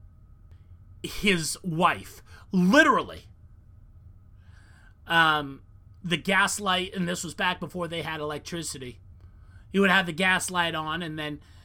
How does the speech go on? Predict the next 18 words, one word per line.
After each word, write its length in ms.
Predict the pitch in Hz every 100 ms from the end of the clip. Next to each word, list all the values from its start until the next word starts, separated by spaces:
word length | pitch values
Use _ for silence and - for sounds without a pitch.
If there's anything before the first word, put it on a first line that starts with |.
| - - - - - - - - -
he 240 | - 165 226
would 220 | 202 156
turn 300 | - 226 202
it 100 | 170
down 340 | 175 180 180
just 220 | 156 143 156
a 40 |
little 260 | 151 156 147
bit 160 | 143
and 80 | 143
make 180 | 160 160
it 140 | 147
just 180 | 165 -
a 60 | 151
little 320 | 151 180 160
bit 280 | 160 135 127
dimmer. 440 | 170 180 156 127
And 180 | 120